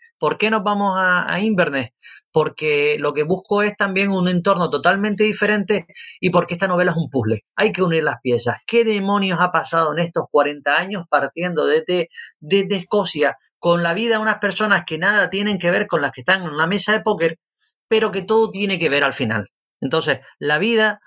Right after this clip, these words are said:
junta a personas totalmente diferentes, mezcla situaciones que inicialmente parecen totalmente inconexas, pero al final todo tiene un sentido. Entonces, quiero que el lector juegue. Yo como autor he jugado y me he mojado, he querido lanzar un mensaje.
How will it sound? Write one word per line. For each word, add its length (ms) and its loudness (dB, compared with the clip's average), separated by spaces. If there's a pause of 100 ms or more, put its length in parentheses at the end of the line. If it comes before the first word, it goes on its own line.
(120)
junta 840 0 (400)
a 140 0
personas 480 0
totalmente 580 0
diferentes, 680 0 (180)
mezcla 560 0
situaciones 720 0
que 100 -6
inicialmente 640 0
parecen 380 -2
totalmente 560 0
inconexas, 600 0 (280)
pero 200 2
al 80 -2
final 420 -2
todo 280 0
tiene 460 -2
un 160 0
sentido. 720 0
Entonces, 340 0 (340)
quiero 320 2
que 100 -6
el 80 0
lector 520 -2
juegue. 540 0
Yo 120 0
como 460 0
autor 380 0
he 140 -2
jugado 440 0
y 100 -6
me 120 -2
he 40 2
mojado, 440 2
he 80 -2
querido 380 0
lanzar 360 0
un 80 -2
mensaje. 580 0